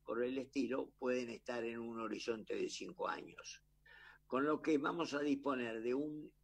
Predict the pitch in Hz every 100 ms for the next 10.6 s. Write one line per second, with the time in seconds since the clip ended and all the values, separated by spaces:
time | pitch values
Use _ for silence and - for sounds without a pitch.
0 | - 123 120 127 143 139 135 127 127 113
1 | 107 110 - _ _ _ _ _ _ _
2 | _ _ _ _ - 98 - 98 - 135
3 | 135 110 104 101 90 95 95 101 101 104
4 | 110 107 95 95 - 104 92 80 87 _
5 | _ _ _ - _ _ _ _ _ _
6 | 113 - 110 127 127 131 - 117 127 127
7 | 120 - 117 131 117 107 104 107 117 110
8 | 113 113 117 123 107 123 123 127 110 -
9 | - 143 - 104 90 90 113 107 110 113
10 | 117 110 90 127 104 87